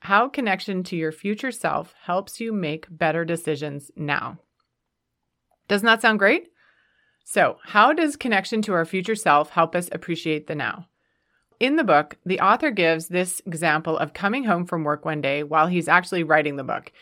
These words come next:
and he's particularly exhausted. He pulls over to the side of the road and has a little chat with himself. He decides to challenge himself to look at his life as if it was Ben, that's the name of the author, from twenty years in the future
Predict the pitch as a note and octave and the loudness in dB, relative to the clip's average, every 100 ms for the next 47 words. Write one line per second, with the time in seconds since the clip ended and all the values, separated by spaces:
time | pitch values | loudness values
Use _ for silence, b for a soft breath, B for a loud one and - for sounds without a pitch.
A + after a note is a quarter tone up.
0 | b b b F#3 F#3+ G#3 G3+ F#3 F3 A#3+ | b b b -2 2 0 -2 -6 -4 0
1 | B3 A#3 A3+ A3+ - D#3 D3+ C#3 - - | 2 4 4 2 -2 -2 0 0 -4 -12
2 | - b b b b G#3+ G#3 C#4 C#4+ F#3+ | -12 b b b b -6 0 2 6 4
3 | F3+ F#3+ F#3 E3+ D#3 F#3+ E3+ F3+ E3 C#3+ | 6 2 0 -4 -2 2 4 2 0 0
4 | D3 - D#3 E3 F3 F#3+ F#3 F3 E3 - | 0 -4 -4 2 2 2 -2 -2 -4 -2
5 | D3 D#3 D3 C#3 - - - _ _ _ | -4 -4 -10 -10 -8 -10 -12 _ _ _
6 | _ - F#3+ G3+ A3 A3+ D4 E4+ - G#3+ | _ -6 -2 -2 0 2 2 -2 -6 -6
7 | F3 G#3 G3 A#3 C4+ A#3+ - D3 D3 - | -2 2 2 0 -4 -4 2 2 0 -6
8 | F3 G3+ B3 - B3 A3+ F3+ D3 D3 - | -4 -2 -2 -2 -2 -4 -2 -2 -2 -8
9 | _ _ _ F3+ F#3 C4 E4 A#3+ F#3 F3+ | _ _ _ 0 0 -2 -2 2 2 2
10 | D#3+ D#3 E3+ F3+ E3 D3+ G#3 C#4 _ _ | -2 -14 -4 0 0 -2 -4 -8 _ _
11 | _ _ - D3 - D3+ C#3+ C#3+ D3+ - | _ _ -8 -6 -6 -6 -6 -4 -2 -2
12 | F#3+ A#3 - b b b b A#3+ A3+ A#3+ | 0 -2 -4 b b b b 4 4 4
13 | A#3 C4+ A3+ G3+ F#3+ F3+ F3 F#3+ F3+ D#3+ | 2 4 4 4 2 0 0 -2 0 0
14 | D3+ | 0